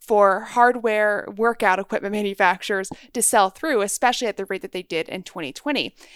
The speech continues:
And that's made all the much more concerning to me when I look at some of the numbers they broke down. And I'm bummed because they didn't provide a ton of great information, but they did at least break down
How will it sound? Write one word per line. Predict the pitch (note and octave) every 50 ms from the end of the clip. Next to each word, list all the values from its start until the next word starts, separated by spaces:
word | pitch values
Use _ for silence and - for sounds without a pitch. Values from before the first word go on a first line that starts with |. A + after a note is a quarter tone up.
| - - - - -
And | G#3+ G#3+ G#3 G#3 - - -
that's | - B3+ B3 - - - -
made | - C4+ C#4 C#4+
all | C4+ C4+ C4
the | B3+ B3
much | A3+ G#3+ - -
more | G#3+ G3+ G3
concerning | - G3 F#3 - - D4 F#4+ G4 E4 A3+ G#3
to | - -
me | G#3 G3
when | G3 G3
I | F#3+
look | F#3 F#3 G3 G#3+ G#3+ -
at | G#3 F#3 F3+ - - -
some | - G#3+
of | G3+ -
the | F#3
numbers | F#3+ F#3+ F#3+ A3+ C4+ D#4+ B3+ G#3 -
they | F#3+ E3+
broke | E3 - - - - -
down. | - A2 G2 F2 - - _ - - - A#3 _
And | - A3 G#3+ G#3+ -
I'm | - B3+
bummed | B3 - E4+ G4 G#4 F#4 C#4+ A#3 -
because | - B3+ - B3+ A#3
they | A#3+ B3+
didn't | B3 D#4 D#4+ - D4
provide | - - C4+ A#3+ B3 A#3 A3 G#3 - -
a | G3+ - -
ton | - - - A#3+ C4 C4+ C4+ C4+ C4+
of | - - A3+ - -
great | - F#3+ G3 - -
information, | - G3 G3 - G3 F#3 F3+ E3 F3 - - G#3
but | G3+ G#3+ G#3 -
they | C4+
did | A#3+ - D4 E4
at | A#3+ - G#3+
least | A#3 A3+ G#3+ - - -
break | G#3+ G3+ G3 -
down | - G3 F#3 F#3 F#3+